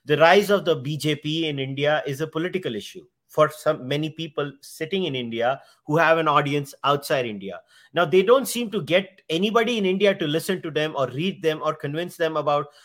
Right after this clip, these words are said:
how Modi is this monster. So what they have now done is that they have found an audience outside India,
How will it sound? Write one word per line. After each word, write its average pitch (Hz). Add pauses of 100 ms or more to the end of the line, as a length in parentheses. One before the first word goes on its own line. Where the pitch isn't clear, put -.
(140)
how 180
Modi 180
is 151
this 147
monster. 135 (400)
So 160
what 170
they 180
have 156
now 180
done 190
is 156
that 151
they 147
have 143
found 160
an 143
audience 139
outside 202
India, 117